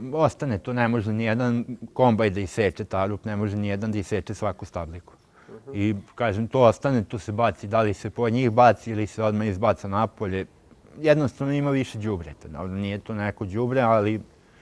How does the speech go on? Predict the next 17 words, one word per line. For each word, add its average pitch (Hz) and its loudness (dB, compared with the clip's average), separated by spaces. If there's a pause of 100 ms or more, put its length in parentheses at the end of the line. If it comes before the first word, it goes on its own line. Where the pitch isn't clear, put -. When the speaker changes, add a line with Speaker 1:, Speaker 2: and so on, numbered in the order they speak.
(440)
Speaker 1:
kažem, 101 -2 (520)
to 190 4
je 151 10
čista 147 0
zanimacija 120 -2
za 87 -6
te 85 -12
krave. 76 -16 (480)
Pošto 120 -4
moje 139 2
krave 147 4
nijedna 139 0
neće 139 -4
da 131 -2
jedu 120 2
sojinu 113 -6
slamu. 82 -12